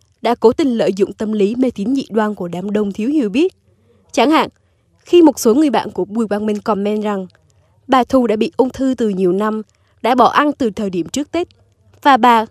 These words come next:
không phải là người ra quyết định trong vụ việc. Minh làm như không có các comment này và tiếp tục tung tin. Ngày hai mươi mốt tháng hai, câu lạc bộ Lê Hiếu Đăng viết thư ngõ,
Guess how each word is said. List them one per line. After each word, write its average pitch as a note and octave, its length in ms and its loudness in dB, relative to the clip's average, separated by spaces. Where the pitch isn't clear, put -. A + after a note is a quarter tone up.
không F4+ 260 -2
phải G#3+ 160 2
là A#3+ 100 2
người G#3+ 220 2
ra G#3 120 -4
quyết A#3+ 200 -8
định A#3+ 200 0
trong A3 180 -4
vụ G3+ 140 -6
việc. G3 240 -4
Minh D4 200 4
làm A3 180 2
như A#3 160 2
không B3 200 -8
có A#3 100 -2
các E4+ 160 -4
comment A3+ 400 0
này G3+ 280 -4
và C4 140 4
tiếp D4+ 200 -4
tục B3+ 120 -4
tung G#3 160 -8
tin. G3+ 260 -8
Ngày B3+ 220 -2
hai B3 200 -4
mươi A#3+ 100 2
mốt C#4+ 220 2
tháng G#3+ 220 -6
hai, B3 340 -4
câu E4+ 160 2
lạc C4+ 160 0
bộ A3 140 4
Lê B3+ 180 4
Hiếu A3 200 -2
Đăng A3+ 240 -2
viết B3+ 180 -8
thư B3 160 -6
ngõ, F3+ 340 -4